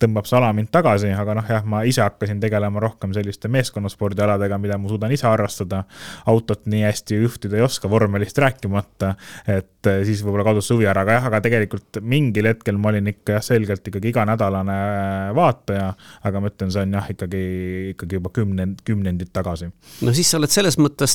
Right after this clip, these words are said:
Speaker 2: tavaline selline keskmine, tänapäevane moodne publik,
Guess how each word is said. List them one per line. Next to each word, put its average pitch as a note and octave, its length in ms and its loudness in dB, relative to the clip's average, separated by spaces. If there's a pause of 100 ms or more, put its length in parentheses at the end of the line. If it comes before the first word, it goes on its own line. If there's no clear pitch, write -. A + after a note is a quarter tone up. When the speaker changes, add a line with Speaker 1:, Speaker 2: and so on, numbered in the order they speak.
Speaker 2:
tavaline B2+ 500 2
selline C3 460 2
keskmine, A#2 720 2 (920)
tänapäevane B2 600 4
moodne C#3 520 6
publik, F3 460 2